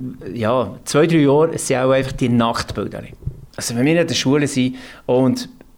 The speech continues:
bereits, würde ich sagen, also ab der fünften Klasse fängt das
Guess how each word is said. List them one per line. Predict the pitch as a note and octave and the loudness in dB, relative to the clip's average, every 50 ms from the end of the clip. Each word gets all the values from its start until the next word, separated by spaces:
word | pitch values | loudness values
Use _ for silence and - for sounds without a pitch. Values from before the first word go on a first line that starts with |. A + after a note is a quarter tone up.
| _ _ - _ _ _ - - | _ _ -20 _ _ _ -10 -2
bereits, | - C3 A#2 B2 B2+ B2+ C#3 E3 E3 E3 E3 - - - | 0 0 2 2 2 4 4 2 2 0 -2 -6 -4 0
würde | C3+ C3 B2+ B2+ B2+ - D3 | 2 2 2 0 0 -2 -2
ich | C#3 C#3 | -2 0
sagen, | C#3+ C3 B2+ B2+ - | 0 -2 -2 -4 -4
also | B2+ C3 - B2+ A#2+ | -6 -4 -4 -4 -4
ab | A#2 - - | -4 -6 -10
der | A#2 | -12
fünften | - - - A2+ A2+ - - - A2+ | -10 -8 -8 -8 -8 -8 -12 -14 -12
Klasse | - - - A2+ A#2 B2 - - - - - | -10 -6 -6 -6 -6 -6 -8 -10 -12 -12 -10
fängt | - A2+ G#2 G2+ G#2 - | -8 -8 -8 -8 -6 -6
das | A#2 A2+ A#2+ A#2 - - | -4 -2 -2 -4 -6 -10